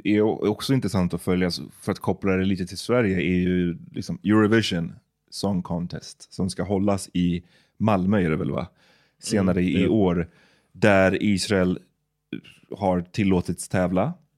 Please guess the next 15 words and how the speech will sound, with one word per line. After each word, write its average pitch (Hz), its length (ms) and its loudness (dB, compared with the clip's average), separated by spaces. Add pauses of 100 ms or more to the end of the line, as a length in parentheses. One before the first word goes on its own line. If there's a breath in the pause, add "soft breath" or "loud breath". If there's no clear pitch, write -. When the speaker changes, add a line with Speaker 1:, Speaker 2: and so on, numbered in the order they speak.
(220)
Speaker 2:
Mm. 92 300 4
Speaker 1:
Ehm, 92 240 0
det, 92 300 -8
det - 300 -4
är - 20 6
ju 131 60 6
inte, 131 180 2
jag 117 180 4
menar, 120 280 2
det, - 100 -2
alltid 127 260 2
jag 127 280 4
kommer 113 160 2
ihåg 92 120 2
att - 260 -4